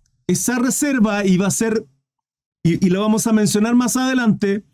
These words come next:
es este tiempo de gracia, hermanos amados.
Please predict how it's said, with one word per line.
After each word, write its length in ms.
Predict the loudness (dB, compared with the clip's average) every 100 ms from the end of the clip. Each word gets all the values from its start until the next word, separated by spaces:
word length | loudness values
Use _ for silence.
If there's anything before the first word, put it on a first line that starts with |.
| _ _ _ -8
es 120 | -4
este 200 | 0 2
tiempo 340 | 2 2 2
de 100 | 0
gracia, 380 | 0 0 0 2
hermanos 380 | 2 4 2 2
amados. 480 | -2 -2 -8 -20